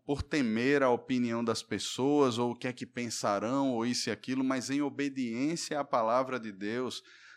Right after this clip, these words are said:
darmos passos em direção àquilo que é vontade de Deus revelado nas Escrituras. Precisamos ter coragem para obedecer ao Senhor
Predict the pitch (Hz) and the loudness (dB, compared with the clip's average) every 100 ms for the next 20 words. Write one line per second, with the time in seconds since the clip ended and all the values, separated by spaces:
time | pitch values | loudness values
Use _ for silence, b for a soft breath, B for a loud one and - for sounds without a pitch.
0 | B 113 123 143 139 - - 120 127 - | B 0 2 2 -2 -4 2 4 4 0
1 | 120 127 117 127 120 113 - 117 120 110 | -4 -4 -2 -2 -2 -4 -4 -4 -4 -6
2 | B B B 113 - 131 151 147 135 123 | B B B -4 -2 -2 0 0 0 0
3 | 123 120 117 117 107 110 107 123 120 113 | -2 2 2 0 -6 -6 -4 -6 -2 0
4 | 107 113 110 101 - 104 92 87 78 76 | 0 0 -4 -8 -10 -10 -10 -10 -14 -14
5 | - - _ _ _ _ _ _ _ _ | -16 -16 _ _ _ _ _ _ _ _
6 | _ _ _ _ _ _ _ _ - 127 | _ _ _ _ _ _ _ _ -4 -4
7 | 135 117 127 131 - 127 - 139 131 110 | -2 -4 -2 -4 -4 -8 -6 -4 0 2
8 | 117 117 104 104 101 101 98 92 98 92 | 0 -4 -2 -4 -2 -4 -4 -6 -6 -6
9 | - 95 82 76 | -6 -6 -8 -12